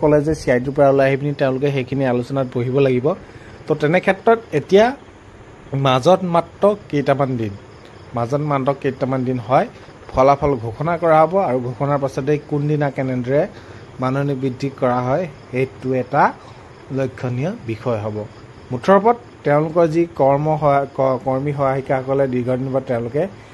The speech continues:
মাননি বৃদ্ধিৰ ক্ষেত্ৰত তেওঁলোকে সেইখিনি দাবী জনাই আহিছে। তেওঁলোকৰ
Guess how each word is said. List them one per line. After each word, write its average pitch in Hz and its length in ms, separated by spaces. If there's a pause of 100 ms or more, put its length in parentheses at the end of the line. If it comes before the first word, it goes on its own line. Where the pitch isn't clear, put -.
(380)
মাননি 143 300
বৃদ্ধিৰ 151 360
ক্ষেত্ৰত 147 420
তেওঁলোকে 131 400
সেইখিনি 135 280 (100)
দাবী 117 200
জনাই 113 300
আহিছে। 113 240 (540)
তেওঁলোকৰ 139 400